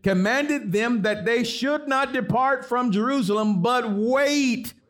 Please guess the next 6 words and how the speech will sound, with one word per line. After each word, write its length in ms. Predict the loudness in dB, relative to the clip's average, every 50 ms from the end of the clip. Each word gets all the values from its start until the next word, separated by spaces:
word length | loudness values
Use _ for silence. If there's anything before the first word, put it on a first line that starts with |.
| _ _ _ _ _ _ _ _ _ _ _ _ _ _ -2
for 120 | -2 0
the 100 | 0 0
promise 480 | -2 -2 0 0 0 0 0 -2 -2 -2
of 200 | -2 -2 0 0
the 120 | 0 -2
Father, 600 | -2 -2 0 0 0 0 2 0 0 0 -2 -4